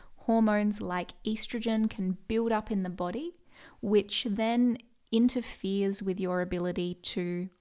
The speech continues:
lose weight easily. Dry skin, weak nails, and dandruff can also be linked to low stomach acid.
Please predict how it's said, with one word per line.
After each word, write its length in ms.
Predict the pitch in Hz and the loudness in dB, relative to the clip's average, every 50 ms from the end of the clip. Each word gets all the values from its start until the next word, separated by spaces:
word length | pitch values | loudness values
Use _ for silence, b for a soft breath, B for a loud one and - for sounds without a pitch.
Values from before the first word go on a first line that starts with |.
| _ - | _ -6
lose 420 | - 190 190 202 202 202 196 - | -2 2 4 4 4 4 0 -2
weight 420 | 190 185 175 180 175 - - - - _ - | -4 -4 -2 -2 -4 -6 -8 -12 -14 _ -10
easily. 600 | - 180 180 180 180 - - - - - - 220 _ _ _ _ _ _ _ _ _ _ _ _ _ _ _ _ _ _ _ _ _ _ _ _ - - | -6 -6 -4 -4 -4 -6 -6 -8 -10 -12 -14 -16 _ _ _ _ _ _ _ _ _ _ _ _ _ _ _ _ _ _ _ _ _ _ _ _ -20 -12
Dry 300 | - - 196 196 180 180 | -6 -2 0 2 2 0
skin, 800 | 196 - - - - - - - 269 269 269 262 269 269 269 269 - _ _ | -2 -2 -2 -2 -2 -2 -2 -2 0 0 2 2 2 2 0 -2 -4 _ _
weak 320 | - 196 185 185 175 - - | -6 -4 -2 -2 -4 -2 0
nails, 600 | 220 208 208 208 208 214 214 214 214 208 208 - - - | 0 0 2 0 0 0 0 0 0 0 -2 -4 -6 -6
and 260 | - 180 175 175 180 | -6 -4 -4 -4 -4
dandruff 720 | 180 185 190 196 214 233 240 - 294 320 - - - - | -4 -2 -2 0 0 -2 -2 -2 -6 -8 -10 -16 -20 -14
can 200 | - - 233 220 | -8 -6 -6 -4
also 440 | - - 214 247 - - - 247 240 | -2 -4 -4 -2 -2 -2 0 0 0
be 180 | 226 233 220 | 0 0 -2
linked 540 | 220 214 208 214 214 214 - - - - _ - | 0 0 0 0 0 -2 -4 -8 -12 -12 _ -4
to 120 | - 226 | -2 -2
low 360 | 208 196 196 196 190 196 202 | 0 0 0 0 0 0 -2
stomach 500 | 196 - - - - 185 190 190 - - - | -2 -4 -4 -4 -2 -4 -4 -4 -8 -8 -8
acid. 460 | - 202 202 - - - 349 - - | -8 -8 -6 -6 -6 -6 -6 -8 -10